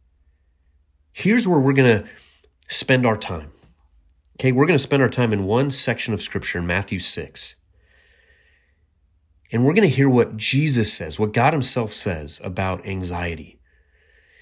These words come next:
And if you're writing things down, I want you to write this down. This is gonna be kind of the heart of what we're talking through. Trust God, rejoice always, think right.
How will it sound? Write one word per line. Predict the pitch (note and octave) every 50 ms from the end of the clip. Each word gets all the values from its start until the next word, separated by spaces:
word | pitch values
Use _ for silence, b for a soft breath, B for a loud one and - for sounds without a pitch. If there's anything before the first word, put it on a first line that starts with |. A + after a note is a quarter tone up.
| b b b
And | A#2 B2+
if | C3 B2+ -
you're | E3+ D#3
writing | C#3 C#3 D#3 F3 E3 C#3+
things | C3 D3 B2+ G#2
down, | G#2+ G#2+ G2+
I | G#2
want | A2+ C#3+ C#3 -
you |
to | C#3+ B2+
write | A2 A2+ A2 G#2 G#2+
this | - G2+ -
down. | - - E2+ D#2 D2
This | D#2+ C3+ -
is | - C3+
gonna | C3 B2+ A#2+
be | G#2+ A2+ A2+ G#2+ F#2+ G2+ B B B B B _ - - -
kind | - C#3 C#3
of | B2+
the | - G#2
heart | - - B2 A#2 G#2+
of | G#2 F2 G2
what | G2+ G2 -
we're | F#2+ F#2 F2 - b b b b
talking | - - F#2+ F2 - F2+ E2 D#2
through. | - - - - - _ _ _ _ _ _ _ _ _ _ _ _ _ _ _ _ _ _ _ _ _ _ _ _ _ _ _ _ _ _ _ _ _ _ _ _ _ _ -
Trust | - - C#3+ D#3 D3+ - - -
God, | - F2+ D2+ C#2+ C#2 D2+ F#2 _ _ _ _ _ _ _ _ _ _ _ _ _ _ _ -
rejoice | - G#2+ G#2+ G#2 G#2 A#2 A#2+ C#3 C#3 C3+ -
always, | G2 F2+ E2+ D#2+ D#2 D2+ D2+ D#2+ - - - _ _ _ _ _ _ _ _ _ _ _ _
think | - - B2+ A2+ G#2 -
right. | G2 F#2 D#2+ D2 - - - -